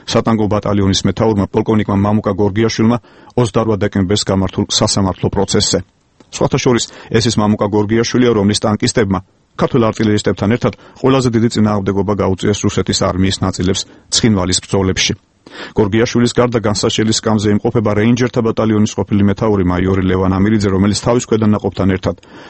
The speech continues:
ორი ათას რვა წლის აგვისტოში რამდენიმე კვირა დარჩა მტრის ზურგში. განსასჯელთა შორის არიან ასევე მესამე და პირველი ქვეითი ბრიგადის მეთაურები კახა კობაიძე და დავით სულხანიშვილი, ასევე ნაბრძოლი და გამოცდილი მეთაურები.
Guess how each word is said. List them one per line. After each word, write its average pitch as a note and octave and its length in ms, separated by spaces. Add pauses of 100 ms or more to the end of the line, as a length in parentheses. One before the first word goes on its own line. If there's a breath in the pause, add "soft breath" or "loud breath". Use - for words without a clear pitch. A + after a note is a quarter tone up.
(120)
ორი A#2 220
ათას A#2+ 220
რვა G#2+ 120
წლის G#2 220
აგვისტოში G#2 480
რამდენიმე G#2 500
კვირა G2+ 280
დარჩა F#2+ 360
მტრის F#2+ 320
ზურგში. - 360 (540 loud breath)
განსასჯელთა G2 580
შორის F#2+ 280
არიან A2 280
ასევე G#2+ 260
მესამე A2 420 (160 soft breath)
და - 160
პირველი G#2+ 380
ქვეითი G2+ 280
ბრიგადის F#2+ 400
მეთაურები F#2+ 540 (180)
კახა - 320
კობაიძე G#2 500 (140)
და - 140
დავით F#2+ 320
სულხანიშვილი, F#2+ 640 (220)
ასევე F2+ 340
ნაბრძოლი G#2+ 500 (200 loud breath)
და - 120
გამოცდილი G#2 580
მეთაურები. F#2+ 540